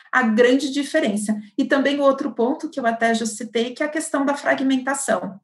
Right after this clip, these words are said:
né? Antes a gente tinha ali algumas poucas possibilidades de veículos e de meios, e hoje realmente a gente tem,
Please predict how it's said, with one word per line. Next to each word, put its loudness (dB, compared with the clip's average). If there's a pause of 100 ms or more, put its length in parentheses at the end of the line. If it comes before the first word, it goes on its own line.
né? 6
Antes 6
a 6
gente 0
tinha 0 (180)
ali 4
algumas 2
poucas 0
possibilidades 2
de 4 (260)
veículos 4
e 6
de 4
meios, 4 (200)
e 2
hoje 6
realmente 2
a 2
gente -2
tem, -2